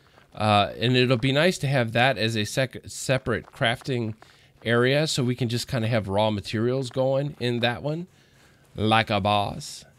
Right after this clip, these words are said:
And then we can use this to build some higher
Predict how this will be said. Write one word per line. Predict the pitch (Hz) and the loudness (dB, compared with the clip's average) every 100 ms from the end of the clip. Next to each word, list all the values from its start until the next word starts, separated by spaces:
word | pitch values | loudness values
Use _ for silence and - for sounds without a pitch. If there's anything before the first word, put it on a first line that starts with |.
| _ | _
And | 110 110 | -4 0
then | 110 107 | 2 2
we | 110 | 0
can | - 113 | -2 -2
use | 107 101 123 | -2 -2 -2
this | 170 - - - - - | -2 -2 -10 -20 -20 -8
to | - 101 | -2 -2
build | 110 120 110 104 80 | 0 0 0 -2 -6
some | - 117 98 92 | -6 -4 -4 -6
higher | - 147 131 123 113 101 95 | -10 -4 0 2 2 0 -2